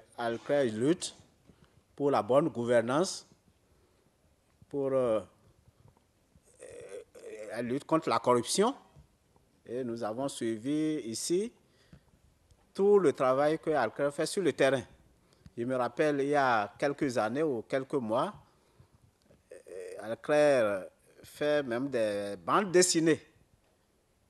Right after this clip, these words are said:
à, à l'intention des jeunes de, dans les écoles pour, euh, enseigner la bonne pratique aux, aux enfants. Je pense que donc c'est une lutte de longue haleine.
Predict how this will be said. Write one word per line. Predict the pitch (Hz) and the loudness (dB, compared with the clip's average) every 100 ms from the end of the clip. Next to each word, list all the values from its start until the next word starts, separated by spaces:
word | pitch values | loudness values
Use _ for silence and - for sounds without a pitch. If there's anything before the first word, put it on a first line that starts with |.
| _ - | _ -16
à, | 110 113 107 101 95 87 73 - _ _ _ - _ _ _ _ | -8 -4 -4 -4 -6 -12 -18 -20 _ _ _ -20 _ _ _ _
à | 113 | -6
l'intention | 120 113 123 113 - 139 | -4 -4 -4 -4 -2 -2
des | 139 107 104 | 2 2 2
jeunes | 98 143 180 151 95 - _ - | 0 4 4 4 0 -10 _ -20
de, | 90 90 85 | -16 -16 -16
dans | 98 123 | -10 -4
les | 113 120 | -2 0
écoles | - 170 160 170 - _ _ _ _ _ _ _ _ _ | 4 8 8 8 -2 _ _ _ _ _ _ _ _ _
pour, | 123 127 131 | -6 -2 0
euh, | 131 135 135 135 98 98 98 95 90 85 82 85 78 82 | 2 2 2 -2 -6 -10 -10 -10 -12 -14 -14 -14 -14 -14
enseigner | 95 - 107 123 135 | -14 -8 -6 -4 -4
la | 104 | -2
bonne | 101 151 170 | 4 4 4
pratique | 147 127 - 185 - - _ _ _ | 2 2 2 -2 -4 -20 _ _ _
aux, | 110 110 90 | -10 -10 -10
aux | 110 110 | -10 -10
enfants. | 104 - - _ _ _ | -12 -16 -20 _ _ _
Je | 127 | -2
pense | 180 180 | 2 2
que | - 196 | 4 4
donc | 139 170 - | 4 2 0
c'est | - 139 123 - | 0 2 2 0
une | 202 202 185 190 - - _ _ - | -2 2 2 2 -2 -10 _ _ -4
lutte | 143 170 | -2 0
de | 135 127 | 0 2
longue | 120 143 190 143 | 4 4 6 6
haleine. | 117 120 92 | 6 4 0